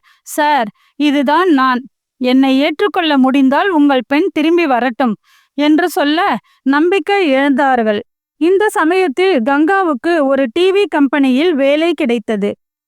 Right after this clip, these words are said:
மேலும் ஒரு வருடம் கழிய சங்கரனிடம் இருந்து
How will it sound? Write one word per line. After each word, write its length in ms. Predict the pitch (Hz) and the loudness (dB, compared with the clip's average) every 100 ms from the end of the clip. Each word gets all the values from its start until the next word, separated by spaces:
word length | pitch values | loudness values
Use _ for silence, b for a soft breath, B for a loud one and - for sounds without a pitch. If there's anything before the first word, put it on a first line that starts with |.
| _ _ _ - | _ _ _ -2
மேலும் 440 | 262 339 381 440 | 0 0 0 0
ஒரு 200 | 392 294 302 | 2 0 0
வருடம் 420 | 262 262 320 370 | 0 0 0 0
கழிய 380 | 349 247 247 254 302 214 b b | -2 0 0 0 0 -2 b b
சங்கரனிடம் 840 | - 285 302 381 392 392 370 302 277 254 | -6 -2 -2 -2 -2 0 0 2 2 2
இருந்து 360 | 269 285 269 | 2 2 2